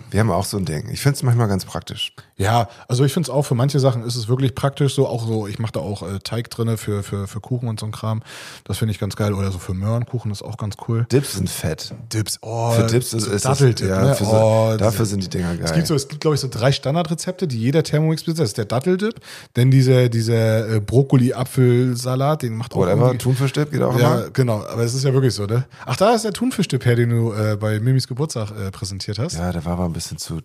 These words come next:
Speaker 1: dünn.
Speaker 2: Ja, aber ich fand den lecker.
Speaker 1: Ja, der war nicht gut. Aber ich hatte eben noch eine, eine, eine gute, äh, Anmerkung zum
Speaker 2: Ja.
Speaker 1: Thema Restaurantbesuche.
Speaker 2: Ja.
Speaker 1: Gibst du Trinkgeld?
Speaker 2: Ja.
Speaker 1: Und jetzt die Frage.
Speaker 2: Wie viel?
Speaker 1: Wann?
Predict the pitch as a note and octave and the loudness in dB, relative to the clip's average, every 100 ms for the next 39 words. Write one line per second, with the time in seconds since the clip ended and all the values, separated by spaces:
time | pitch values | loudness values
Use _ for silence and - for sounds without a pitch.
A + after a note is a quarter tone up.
0 | _ - F2 B2+ _ _ _ _ - A#2 | _ -8 -8 -10 _ _ _ _ -4 2
1 | C#3 C#3+ D3+ C#3 G2 E2+ E2+ E2 E2 D#2 | 2 2 2 0 -2 -2 -4 -4 -6 -8
2 | B2+ - - - - B2+ D#3 D#3 F#3 F3 | -12 -10 -10 -10 -4 2 2 4 4 4
3 | F3 D#3+ D#3 C#3+ C#3 C3 B2+ B2+ B2 A#2+ | 4 4 2 4 4 4 4 2 4 2
4 | G#2 A#2 A2 A2+ A#2 G#2+ G#2 - G2+ F#2+ | 2 0 0 -2 0 0 0 -2 -2 -2
5 | - - - G#2+ A#2 G#2+ - A2 G2 - | -4 -10 -6 -2 0 0 -2 -6 -4 0
6 | G#2+ G2+ G2+ F#2 F2 F2 F2 F#2 A2 F2+ | 2 2 0 -2 -4 -6 -6 -4 -6 -6
7 | - - - - A2+ G2+ - E3+ F3+ - | -10 -12 -14 -12 -6 -6 0 0 0 -6
8 | - _ _ - C3 C3+ C3 _ _ _ | -10 _ _ -2 2 2 -2 _ _ _
9 | - - G#2+ - G#2+ - G2 E2 - _ | -10 -4 -2 -2 -6 -8 -6 -6 -8 _
10 | _ _ _ _ _ _ - G2+ A2 C3 | _ _ _ _ _ _ -2 2 2 2
11 | A2+ - - A#2 F3 F2 - _ - F#2 | -2 -2 2 2 0 -8 -16 _ -8 -4
12 | F#2+ G#2+ A2+ C3 E2+ C3 | -2 0 2 2 -2 -4